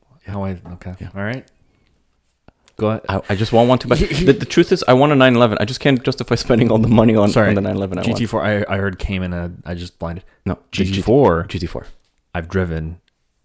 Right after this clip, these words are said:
Speaker 2: Different beast.
Speaker 1: Arguably more fun than a G T three.
Speaker 2: Yes. I have heard this.
Speaker 1: And I'm sorry for those of you who think otherwise,
Speaker 2: No,
Speaker 1: but
Speaker 2: listen, I'm a G T, I'm a nine eleven
Speaker 1: I'm
Speaker 2: G T three fan
Speaker 1: Same.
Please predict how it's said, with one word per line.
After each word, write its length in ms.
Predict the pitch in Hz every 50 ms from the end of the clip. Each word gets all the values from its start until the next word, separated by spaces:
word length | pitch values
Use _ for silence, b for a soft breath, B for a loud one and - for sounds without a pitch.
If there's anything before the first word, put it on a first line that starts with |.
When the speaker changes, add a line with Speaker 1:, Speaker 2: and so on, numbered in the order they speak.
| _ _ 98
Speaker 2:
Different 280 | 92 107 104 101 92 82
beast. 280 | - - - - - - -
Speaker 1:
Arguably 720 | 120 156 196 233 214 208 220 220 220 214 202 202 202 190
more 220 | 170 165 160 160 147
fun 400 | - - - - 131 139 143 139
than 120 | 120 104
a 40 | 92
G 160 | 90 101 104
T 140 | - 101 90
three. 460 | - - 117 160 185 170 - - - -
Speaker 2:
Yes. 360 | - - - - - - - _ _ _ _ _ _ -
I 120 | - 87 80
have 280 | 82 80 92 92 92 107
heard 240 | 107 95 95 95 -
this. 140 | - 82 127
Speaker 1:
And 140 | 120 117
I'm 160 | 113 107 104 92
sorry 400 | - - 135 123 117 113 107 98
for 200 | - - 101 95
those 300 | 92 98 95 95 95 98 98
of 80 | 92
you 140 | 90 87 82
who 120 | 87 87 80
think 220 | - 87 78 - -
otherwise, 760 | 156 156 139 107 98 92 90 87 87 85 85 - - - - - _
Speaker 2:
No, 140 | - 98 98
Speaker 1:
but 60 | 87
Speaker 2:
listen, 220 | 95 104 - - - -
I'm 140 | 117 120 123
a 40 | 101
G 200 | 90 - - 107
T, 180 | - 113 - - _ _ - -
I'm 160 | 113 139 131
a 120 | 131 - -
nine 300 | 92 90 95 110 - -
eleven 380 | 110 98 98 104 107 117 107
Speaker 1:
I'm 20 | 90
Speaker 2:
G 120 | - 101 104
T 120 | - 107 95
three 220 | - - 92 107
fan 380 | - - 95 104 127 147 160 -
Speaker 1:
Same. 360 | - - - 120 87 76 90